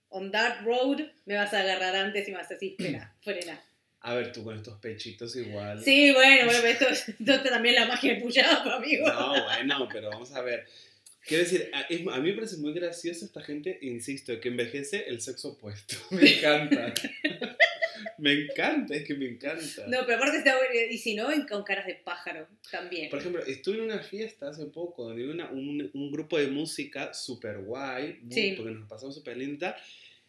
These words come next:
Speaker 2: Claro, y estábamos, tipo, como lejitos del escenario y veíamos cómo cantaba y tal, y que Michael Jackson, esta tía se lo canta todo. Todo. Yo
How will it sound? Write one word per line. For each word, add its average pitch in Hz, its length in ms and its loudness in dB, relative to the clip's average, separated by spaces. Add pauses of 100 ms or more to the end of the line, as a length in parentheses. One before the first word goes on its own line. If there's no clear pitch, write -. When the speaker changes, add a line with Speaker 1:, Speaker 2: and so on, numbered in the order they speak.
Speaker 2:
Claro, 311 220 0
y 269 80 -2
estábamos, 247 440 -2
tipo, 147 480 -2
como 113 240 -6
lejitos 135 520 -6
del 127 120 -4
escenario 180 840 -2
y 139 60 -2
veíamos 180 460 0
cómo 117 280 -12
cantaba 151 720 -4
y 113 180 -6 (120)
tal, 240 280 0
y 147 60 -2
que 131 80 -6
Michael 113 560 -8
Jackson, 208 300 -2
esta - 500 -10
tía 277 240 -8
se - 140 -10
lo 107 120 -8
canta 196 480 -8
todo. 95 400 -10 (680)
Todo. 147 580 2
Yo 208 200 -2